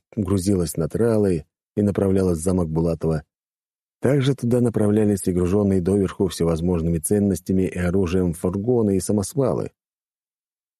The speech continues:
«Пленных пока в подвал, потом будем распределять», скомандовал барон, когда к нему подошел один из его бойцов.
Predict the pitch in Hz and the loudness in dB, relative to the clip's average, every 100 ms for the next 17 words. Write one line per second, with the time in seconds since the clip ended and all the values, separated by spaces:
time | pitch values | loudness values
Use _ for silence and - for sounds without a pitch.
0 | _ _ _ _ _ 123 190 180 180 147 | _ _ _ _ _ 0 2 4 2 0
1 | - 127 151 139 - 104 123 123 95 - | -2 0 0 0 -2 0 0 0 -2 -10
2 | - - 123 143 147 135 123 120 117 107 | -14 -6 -2 0 2 2 2 2 0 -2
3 | 101 92 92 90 - _ _ - - 85 | -2 0 0 -2 -8 _ _ -8 -2 0
4 | 80 76 71 71 90 92 - _ _ 110 | 2 2 0 0 0 -2 -6 _ _ -2
5 | 101 98 92 92 85 78 73 - 87 82 | 0 0 0 0 0 -2 -2 0 0 0
6 | 78 82 73 82 80 90 87 62 - | 0 0 0 0 0 -2 -2 -6 -8